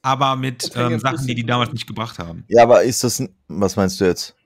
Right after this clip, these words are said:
Speaker 1: Zum Beispiel gab's ja früher, ähm, schon zu Vanilla
Speaker 3: Hyjal.
Speaker 1: den Mount Hyjal als Gebiet. Das war aber immer gesperrt, du konntest da nicht hin.
Speaker 3: Ja gut,
Speaker 1: Die
Speaker 3: das
Speaker 1: haben's
Speaker 3: haben sie
Speaker 1: einfach
Speaker 3: ja
Speaker 1: nie
Speaker 3: dann
Speaker 1: fertig gemacht.
Speaker 3: nachgeliefert.
Speaker 1: Hä?
Speaker 3: Haben sie ja dann nachgeliefert mit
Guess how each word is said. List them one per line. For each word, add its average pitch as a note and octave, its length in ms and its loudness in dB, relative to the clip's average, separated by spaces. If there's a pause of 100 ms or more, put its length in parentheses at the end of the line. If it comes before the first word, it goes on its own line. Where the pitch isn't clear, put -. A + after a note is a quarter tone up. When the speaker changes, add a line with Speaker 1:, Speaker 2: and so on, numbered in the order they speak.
(420)
Speaker 1:
Zum B2+ 120 -12
Beispiel C3+ 240 -4
gab's C3 220 -2
ja C3 100 -6
früher, C#3 680 -4
ähm, A#2 560 -6 (100)
schon B2+ 380 -4 (160)
zu A2+ 160 -8
Vanilla B2+ 540 -2 (500)
Speaker 3:
Hyjal. A2 380 2
Speaker 1:
den A2 140 -6
Mount A2 260 -8
Hyjal G#2 360 -4
als F2 200 -12
Gebiet. F#2+ 360 -8 (600)
Das - 160 -12
war A#2+ 100 0
aber A#2+ 80 -2
immer A#2 160 -2
gesperrt, A2+ 340 -4
du - 60 -10
konntest - 300 -8
da A2+ 60 -4
nicht G#2 160 -6
hin. G2+ 340 -8 (120)
Speaker 3:
Ja F#2 120 -10
gut, A2 180 -8
Speaker 1:
Die G#2 60 -4
Speaker 3:
das G2+ 120 -2
Speaker 1:
haben's G2 200 -2
Speaker 3:
haben G#2 100 4
sie G2+ 80 2
Speaker 1:
einfach G2 40 2
Speaker 3:
ja - 0 -
Speaker 1:
nie G2 60 -2
Speaker 3:
dann G2+ 180 6
Speaker 1:
fertig - 200 -6
gemacht. G2 220 -4
Speaker 3:
nachgeliefert. G2+ 280 -8 (920)
Speaker 1:
Hä? F#3 80 -2 (380)
Speaker 3:
Haben E2+ 120 -8
sie F#2+ 80 -4
ja F#2 40 4
dann F#2 160 0
nachgeliefert F#2+ 720 0
mit - 420 -10